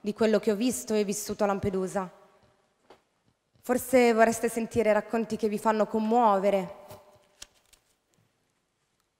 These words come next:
Non vorrei essere solo qui per questo stasera, ma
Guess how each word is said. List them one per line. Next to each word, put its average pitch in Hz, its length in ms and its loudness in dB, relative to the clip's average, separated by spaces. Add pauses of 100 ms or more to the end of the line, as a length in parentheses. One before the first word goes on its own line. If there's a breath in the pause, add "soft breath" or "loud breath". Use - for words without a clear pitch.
(920 soft breath)
Non 254 160 0
vorrei 269 280 6
essere 220 640 4
solo 226 280 2
qui 226 120 -2
per 208 180 2
questo 196 380 -4
stasera, 226 520 0
ma 208 380 0